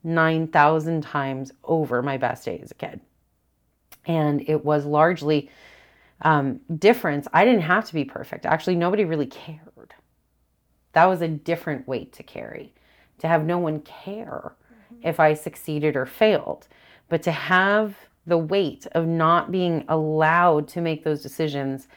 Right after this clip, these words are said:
Speaker 1: myself, or to be told that I was too young to make those decisions, even when it was clear <laughs> that I was doing pretty good.
Speaker 2: <laughs>
Speaker 1: Um, it was, it was infuriating in a way that I've never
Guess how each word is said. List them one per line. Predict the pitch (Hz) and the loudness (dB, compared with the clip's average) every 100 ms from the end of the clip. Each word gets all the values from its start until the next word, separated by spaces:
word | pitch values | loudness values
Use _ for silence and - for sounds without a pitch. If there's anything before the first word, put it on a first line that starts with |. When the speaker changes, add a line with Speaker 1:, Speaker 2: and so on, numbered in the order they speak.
| _ - _ | _ -20 _
Speaker 1:
myself, | 165 143 131 - 233 254 - - - - _ _ _ - | -2 -2 -4 0 2 2 0 -6 -12 -20 _ _ _ -2
or | 170 | 0
to | 165 175 | 0 -2
be | 156 | -4
told | - - 233 196 151 135 160 - _ _ _ _ | -6 6 8 8 6 2 -4 -10 _ _ _ _
that | 180 | 2
I | 170 | 4
was | 160 | 2
too | - - 214 | -6 -2 0
young | 170 156 170 180 208 220 208 | 0 0 0 2 0 0 -2
to | 175 | -4
make | 151 131 | -6 -6
those | - 156 | -10 -10
decisions, | - - - - - 92 - 185 _ _ _ _ _ | -14 -18 -20 -20 -20 -14 -14 -14 _ _ _ _ _
even | 202 202 190 | 2 2 2
when | 185 | 0
it | 160 | 0
was | 156 - | -2 -4
clear | - - - 196 240 208 - - - 180 _ | -14 -10 -4 0 2 0 -4 -8 -8 -8 _
<laughs> | _ | _
that | - - 330 | -12 -2 4
I | 359 320 | 6 8
was | 330 277 | 6 2
doing | 359 427 370 | 2 2 4
pretty | 339 254 247 | 4 4 4
good. | 294 480 427 427 226 190 175 143 143 143 | 0 8 8 8 6 8 6 4 0 -2
Speaker 2:
<laughs> | _ - - _ _ _ _ | _ -20 -20 _ _ _ _
Speaker 1:
Um, | 196 196 190 180 - | 4 6 6 2 0
it | 196 | 2
was, | 202 214 208 | 6 6 4
it | - 185 | 0 2
was | 185 | 2
infuriating | 180 180 - 175 180 175 170 165 | 0 -2 -2 -2 0 0 0 0
in | 160 | 0
a | 151 | 2
way | 151 147 | 2 2
that | 151 | 2
I've | 147 147 | 0 0
never | 151 151 143 147 147 | 0 0 2 2 0